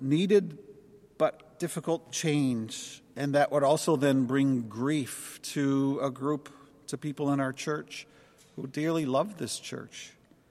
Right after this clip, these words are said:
When we would make important decisions that impacted the livelihoods of people, that was when I, I felt like the weight is, the weight of the world on my shoulders.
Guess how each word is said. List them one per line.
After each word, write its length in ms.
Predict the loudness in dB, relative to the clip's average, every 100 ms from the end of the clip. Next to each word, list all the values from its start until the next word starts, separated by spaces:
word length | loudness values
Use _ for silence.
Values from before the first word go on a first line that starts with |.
| _ _ _ _ _ _ _
When 140 | 0 2
we 120 | 4
would 180 | 4 4
make 280 | 2 0 -4
important 420 | -2 0 0 -2
decisions 520 | -4 -2 0 0 0
that 140 | -2 -2
impacted 600 | -6 -2 -2 -4 -4 -2
the 80 | 0
livelihoods 600 | 2 2 0 -2 -4 -6
of 60 | -8
people, 460 | -10 -8 -10 -10 -14 -20 -18 -8
that 100 | -4
was 140 | 0
when 160 | 2 4
I, 220 | 4 2 -8
I 80 | -10
felt 340 | 0 0 0
like 220 | -4 -4
the 100 | -4
weight 640 | -4 -4 -2 0 -2 -4 -6
is, 440 | -4 -6 -12 -16 -12
the 80 | -8
weight 400 | -4 -2 -4 -4
of 80 | -8
the 80 | -6
world 460 | -4 -2 -2 -4
on 100 | -6
my 140 | -6 -8
shoulders. 680 | -8 -8 -8 -12 -14 -18